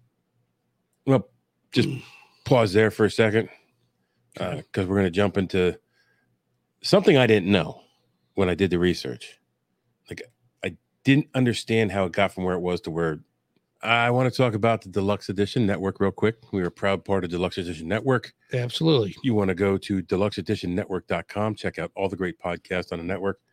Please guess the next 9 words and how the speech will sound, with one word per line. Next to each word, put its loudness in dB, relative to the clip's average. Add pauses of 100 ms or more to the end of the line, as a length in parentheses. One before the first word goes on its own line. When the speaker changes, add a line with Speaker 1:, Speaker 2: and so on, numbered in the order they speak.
(580)
Speaker 1:
And 2
there 2
are 0
some -4
really 4
good 0
ones, -2 (600)
including 2 (1080)
the -2